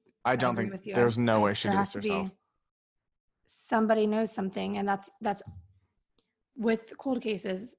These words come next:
Speaker 2: that's literally always the
Speaker 1: Yeah.
Speaker 2: sa-, the sentence, "Somebody knows something." So,
Speaker 1: Jesus.
Speaker 2: yeah.
Speaker 1: Well, let us know what you guys think, what your guys' conspiracy theories are,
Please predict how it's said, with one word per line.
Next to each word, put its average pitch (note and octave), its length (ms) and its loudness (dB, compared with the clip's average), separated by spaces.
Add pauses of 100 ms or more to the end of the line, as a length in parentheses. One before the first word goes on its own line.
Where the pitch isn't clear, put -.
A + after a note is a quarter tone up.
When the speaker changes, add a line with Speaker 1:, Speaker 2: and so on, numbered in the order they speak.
Speaker 2:
that's F#3+ 380 -4
literally G3+ 340 -4
always G3 420 -8 (360)
the - 100 -6
Speaker 1:
Yeah. - 100 -6
Speaker 2:
sa-, G3 360 -6
the G#3 100 -6
sentence, G3+ 420 -4
"Somebody G3 300 -4
knows A3+ 200 -4
something." A#3 420 -8 (640)
So, A3 320 -8 (720)
Speaker 1:
Jesus. - 340 -20
Speaker 2:
yeah. C4 300 -8 (520)
Speaker 1:
Well, C#3 300 4
let C#3 220 4
us D3+ 200 2
know C#3 260 4
what A#2 140 2
you B2 120 2
guys A#2+ 540 2
think, B2+ 320 4
what B2 120 4
your A#2 120 4
guys' A2+ 260 -2
conspiracy A#2 500 -2
theories A#2 340 -2
are, A#2+ 320 2